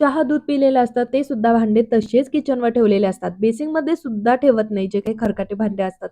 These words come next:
तर ते. तर सगळं किचनवर अशी छान रांगोळी काढून ठेवलेली असते. आणि मी सुद्धा आहे ना, मग चार ते सहाच्या दरम्यान आहे ना, अजिबात किचनकडे बघत नाही, पसाराही बघत नाही आणि काहीच नाही,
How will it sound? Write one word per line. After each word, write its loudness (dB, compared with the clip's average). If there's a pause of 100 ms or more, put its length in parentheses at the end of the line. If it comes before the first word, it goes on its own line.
तर -8
ते. -4 (440)
तर 4
सगळं 2
किचनवर -2
अशी -2
छान -2
रांगोळी 2
काढून 2
ठेवलेली 2
असते. -4 (420)
आणि 2
मी 4
सुद्धा 4
आहे 6
ना, 2
मग 4 (120)
चार 6
ते -2
सहाच्या 0
दरम्यान 2
आहे 2
ना, 0
अजिबात 0
किचनकडे 0
बघत 0
नाही, 0 (280)
पसाराही 6
बघत 4
नाही 0
आणि 2
काहीच 0
नाही, -4